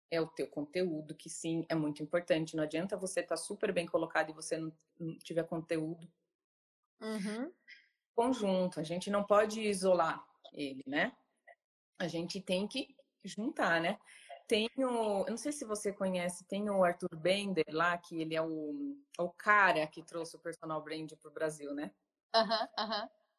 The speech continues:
Speaker 1: Ele fala sobre hifenização, se não me engano é esse termo, hifenização. Que ele fala que é juntar todas as palavras, você juntar todas as su-, suas histórias e colocar hífen.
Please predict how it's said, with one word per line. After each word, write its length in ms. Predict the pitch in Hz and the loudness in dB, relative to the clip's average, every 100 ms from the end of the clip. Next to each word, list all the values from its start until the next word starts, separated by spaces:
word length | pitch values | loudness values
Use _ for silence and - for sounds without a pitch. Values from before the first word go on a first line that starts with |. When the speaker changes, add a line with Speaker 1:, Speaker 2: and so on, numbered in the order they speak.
| _ | _
Speaker 1:
Ele 160 | 190 190 | -2 0
fala 260 | 202 196 | 0 0
sobre 420 | 196 208 190 196 - _ | 0 -4 -4 -8 -12 _
hifenização, 1000 | 233 294 277 262 254 233 247 - 147 143 | -6 -4 -2 -2 -2 -4 -6 -4 -6 -6
se 120 | - | -6
não 80 | 196 | -6
me 80 | 202 | -2
engano 220 | 196 208 | 0 0
é 40 | 220 | -2
esse 200 | - 247 | -8 -6
termo, 360 | 165 147 147 185 | -2 -2 -2 -6
hifenização. 880 | 240 - 233 233 226 240 - - - _ _ _ - | -8 -4 -4 -4 -6 -8 -10 -12 -16 _ _ _ 0
Que 100 | 190 | 2
ele 140 | 196 | 4
fala 360 | 202 196 160 165 | 4 4 4 4
que 120 | 185 | 0
é 80 | 175 | 0
juntar 680 | 170 196 190 202 202 277 - _ _ _ _ _ _ _ | -2 -4 0 2 2 2 -2 _ _ _ _ _ _ _
todas 400 | 254 320 311 254 | 4 4 0 -4
as 340 | 233 - - - | -6 -8 -16 -2
palavras, 680 | 196 175 160 175 208 226 - | 0 2 2 0 -2 -8 -8
você 300 | 185 185 190 | -10 -6 -6
juntar 400 | 185 190 185 175 | -6 -6 -2 -2
todas 380 | 220 226 247 196 | -2 -4 -4 -4
as 160 | 190 | -6
su-, 460 | - 160 165 160 - | -8 -10 -8 -8 -10
suas 340 | - 175 170 160 | -4 0 0 -2
histórias 580 | 160 160 160 185 208 - _ | -4 2 4 4 0 -10 _
e 100 | 185 | -12
colocar 420 | - 202 202 - | 0 0 0 -4
hífen. 380 | 208 190 - 151 | -6 -6 -8 -10